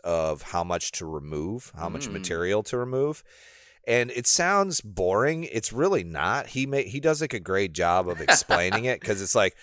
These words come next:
Speaker 2: <laughs>
Speaker 1: "Oh God, we're gonna talk about proportions and all this other stuff." But when I, I deployed some of his techniques when Dexter made his, um, he did, like, a, a Nakiri knife not too long ago, and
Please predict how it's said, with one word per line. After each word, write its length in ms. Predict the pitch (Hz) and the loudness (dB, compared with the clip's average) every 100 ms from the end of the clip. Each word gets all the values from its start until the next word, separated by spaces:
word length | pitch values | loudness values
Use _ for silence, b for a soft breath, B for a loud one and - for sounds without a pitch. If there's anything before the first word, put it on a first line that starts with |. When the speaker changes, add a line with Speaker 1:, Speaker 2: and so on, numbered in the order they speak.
| - | -18
Speaker 2:
<laughs> 120 | - | 2
Speaker 1:
"Oh 140 | 143 | 4
God, 280 | 117 120 90 | 8 6 6
we're 120 | 95 | 2
gonna 120 | 104 | -2
talk 260 | 104 117 95 | 0 2 2
about 240 | 92 85 | 0 -2
proportions 720 | - - - 90 92 98 90 85 | -4 -10 -2 0 0 -4 -8 -10
and 160 | 82 | -10
all 160 | 80 80 | -10 -10
this 160 | 78 - | -8 -8
other 160 | 82 | -8
stuff." 320 | 78 69 67 - b b b - | -8 -8 -10 -14 b b b -4
But 140 | 104 | 2
when 400 | 120 120 117 113 - | 4 4 2 -6 -2
I, 320 | 113 170 156 - - - | 2 2 0 -4 -8 2
I 180 | 135 | 4
deployed 600 | 196 165 - 131 127 127 | 4 2 0 6 8 8
some 200 | - 110 | 4 2
of 140 | 90 82 | -2 -4
his 220 | 92 - | -4 -4
techniques 600 | 104 90 92 104 101 - | -2 -2 -4 -6 -4 -8
when 420 | 82 87 85 80 | -8 -8 -10 -8
Dexter 420 | 73 104 - - 87 | 2 2 2 -2 -6
made 300 | 85 82 78 | -6 -6 -4
his, 480 | 90 80 76 - - | -4 -2 -2 -2 -2
um, 480 | 82 73 62 64 - - | -4 -4 -6 -10 -16 -8
he 100 | 131 | 0
did, 180 | 131 95 | 2 2
like, 200 | 80 73 | 0 -4
a, 220 | 73 65 - | -8 -10 -8
a 340 | 78 71 69 64 65 | -6 -4 -6 -10 -12
Nakiri 680 | 82 - 104 85 78 71 65 - | -12 -8 -6 -4 -6 -10 -14 -10
knife 340 | 82 73 - | -8 -8 -10
not 160 | 78 64 | -12 -12
too 140 | - | -12
long 220 | 71 71 | -12 -12
ago, 280 | 69 71 67 - _ _ _ _ _ _ - | -10 -10 -10 -14 _ _ _ _ _ _ -8
and 360 | 101 95 90 | -2 -2 -2